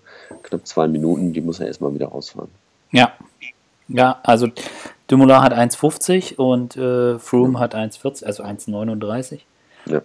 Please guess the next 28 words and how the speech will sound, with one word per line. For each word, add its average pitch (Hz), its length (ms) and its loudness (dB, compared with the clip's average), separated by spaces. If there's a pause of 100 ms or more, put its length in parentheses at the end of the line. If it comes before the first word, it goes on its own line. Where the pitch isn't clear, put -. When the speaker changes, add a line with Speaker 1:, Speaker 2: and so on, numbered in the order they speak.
(120)
Speaker 2:
äh, 127 120 -4
Rückstand. 117 440 -6
Das - 160 -6
ist 113 160 -4
schon 123 120 0
eine 110 120 0
Menge 107 220 -4
Holz. 101 380 -6
Und 110 180 -8
Geraint 107 260 -6
Thomas 120 320 2
wird, 117 320 0
wenn 104 160 -4
der 107 120 0
keinen 113 200 -2
schwachen 110 320 -2
Tag - 220 -2
hat, 143 120 0
verliert 127 320 2
er 123 120 4
in 120 80 -4
dem, 117 280 -4
in 120 120 -8
dem 113 160 -2
Zeitfahren 143 680 -2
am 131 140 -4
vorletzten 135 420 -4
Tag. 135 300 -2